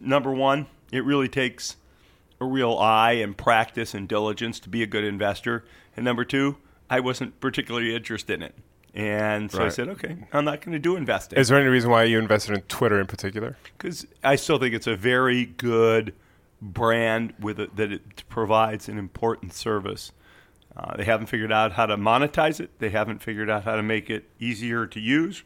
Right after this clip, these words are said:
Speaker 1: both of which I think are very important. But, you know, you think about it, it's still the best way to engage in some kind of communications with people,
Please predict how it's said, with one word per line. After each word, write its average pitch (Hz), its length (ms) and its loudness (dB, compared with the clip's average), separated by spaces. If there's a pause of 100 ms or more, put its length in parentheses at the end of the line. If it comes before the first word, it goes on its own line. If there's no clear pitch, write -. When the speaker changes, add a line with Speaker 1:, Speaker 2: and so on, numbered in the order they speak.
Speaker 1:
both 104 200 -6
of - 80 -20
which 104 160 -10
I 101 80 -4
think 107 180 -12
are 98 60 -14
very 98 160 -8
important. 165 480 -4 (680)
But, 123 300 0 (180)
you 131 120 -6
know, 123 60 -2
you 123 80 -2
think 156 200 -4
about 120 240 0
it, 117 100 -6 (180)
it's - 180 -14
still 143 260 0
the 120 240 4
best 117 380 -2
way 104 400 -4 (500)
to 110 240 -4
engage 113 360 -4
in 101 100 -10
some 113 180 -2
kind 113 180 -4
of 107 220 -8 (240)
communications 120 680 -4
with 101 140 -10
people, 98 420 -8